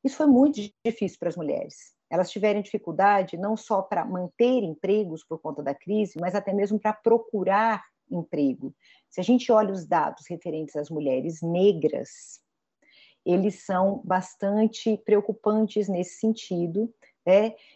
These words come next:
E os próprios dados da pnad fazem, permitem essa conexão. Elas dizem, "Bom, em parte, não pude procurar emprego porque as crianças estavam fora da escola, tinha que cuidar de alguém", né?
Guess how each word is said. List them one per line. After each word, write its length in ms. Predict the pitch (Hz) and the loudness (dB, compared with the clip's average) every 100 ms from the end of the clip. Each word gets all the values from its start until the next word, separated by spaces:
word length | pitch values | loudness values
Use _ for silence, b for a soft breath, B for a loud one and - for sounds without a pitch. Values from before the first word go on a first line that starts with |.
| - | 0
E 180 | 220 269 | 4 4
os 180 | 233 | 2
próprios 360 | - 240 240 233 | -2 -2 -2 -2
dados 300 | 185 175 165 | 0 0 -2
da 120 | 160 | -6
pnad 560 | 160 190 190 190 196 202 - | -6 -6 -4 -2 -4 -4 -6
fazem, 560 | - 208 202 202 214 - _ - | -2 0 0 -2 -6 -8 _ 0
permitem 460 | 208 214 247 233 | 2 2 0 -2
essa 160 | 220 - | -4 -4
conexão. 480 | 226 226 226 277 240 | -4 -4 -4 -4 0
Elas 160 | 196 | 0
dizem, 260 | 190 196 220 | -2 -4 0
"Bom, 160 | 202 | 0
em 120 | 202 202 - | -2 -4 -2
parte, 680 | 202 226 - _ - 254 - b b b | 0 0 -6 _ -8 -8 -8 b b b
não 140 | 214 | -2
pude 200 | 214 226 | 0 -4
procurar 440 | - 208 208 190 190 | -2 -4 0 0 0
emprego 480 | 208 - 208 214 226 | -2 0 2 2 -4
porque 280 | 254 254 | -8 -4
as 100 | 226 | -4
crianças 320 | 226 247 233 233 | -2 -2 -2 -4
estavam 220 | 247 254 | -4 -4
fora 220 | 247 233 | -2 0
da 80 | 262 | 0
escola, 420 | 277 - 277 202 | 0 0 0 -2
tinha 220 | - 196 | -6 -8
que 80 | 208 | -6
cuidar 500 | - 233 190 190 202 - _ _ - | -2 0 2 0 0 -10 _ _ -4
de 100 | 226 | 2
alguém", 500 | 226 208 185 175 170 | 4 2 -2 -6 -10
né? 220 | 180 196 | -6 -6